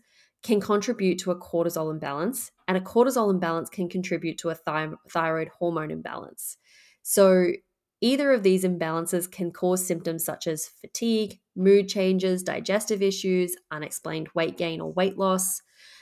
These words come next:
So since all of our hormones are so closely interrelated and often, um,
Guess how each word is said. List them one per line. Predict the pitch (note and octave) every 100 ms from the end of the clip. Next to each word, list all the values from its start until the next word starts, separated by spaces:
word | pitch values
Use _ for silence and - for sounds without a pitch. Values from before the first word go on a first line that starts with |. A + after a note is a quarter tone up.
| _
So | - G3+ F#3
since | - C4 C4+
all | A#3 A#3+
of | G#3+
our | F#3
hormones | F#3 F#3 F#3 F3 F3
are |
so | E3 - E3+
closely | E3+ E3+ E3+ - E3+ D#3+
interrelated | - F3 E3+ D#3 D#3 D#3+ D#3+ D#3+ -
and | E3+ - -
often, | E3 - E3+ D#3+ D#3+ - -
um, | D#3+ D#3 D#3 D#3